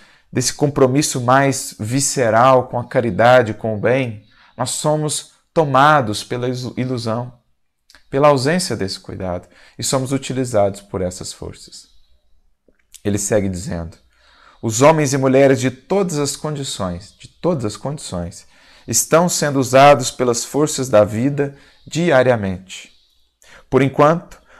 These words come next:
a maioria constitui material utilizado pela malícia e pela viciação." A grande maioria das consciências. Vasos frágeis e imperfeitos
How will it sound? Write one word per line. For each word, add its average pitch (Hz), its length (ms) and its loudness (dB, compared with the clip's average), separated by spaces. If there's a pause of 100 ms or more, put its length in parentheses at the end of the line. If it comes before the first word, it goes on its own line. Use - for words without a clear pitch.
(100)
a 127 80 4
maioria 156 460 6
constitui 156 520 -4
material 135 500 2
utilizado 117 580 2
pela 104 220 -2
malícia 123 760 -4 (380)
e 120 80 -6
pela 101 360 0
viciação." 95 800 -6 (640)
A 104 80 -10
grande 127 400 -2
maioria 110 320 -4
das 101 180 -8
consciências. - 760 -18 (800)
Vasos 127 380 6
frágeis 139 600 6
e 123 40 -4
imperfeitos 147 800 -4